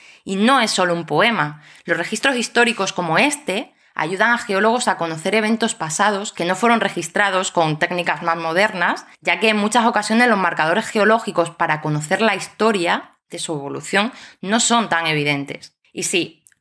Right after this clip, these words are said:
hoy vengo a hablar del Etna, ya que es nuestro volcán de moda en Europa. En él se inspiró este poema,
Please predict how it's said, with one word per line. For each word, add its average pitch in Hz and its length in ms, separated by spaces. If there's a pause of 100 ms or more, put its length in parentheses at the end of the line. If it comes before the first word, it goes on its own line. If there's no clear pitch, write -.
hoy 185 220
vengo 208 320
a 202 60
hablar 165 240
del 151 160
Etna, 180 440
ya 160 200
que 180 140
es 180 120
nuestro 190 380
volcán 160 420
de 180 80
moda 165 240
en 151 80
Europa. 143 600
En 170 160
él 220 160
se 254 100
inspiró 180 320
este 185 180
poema, 240 540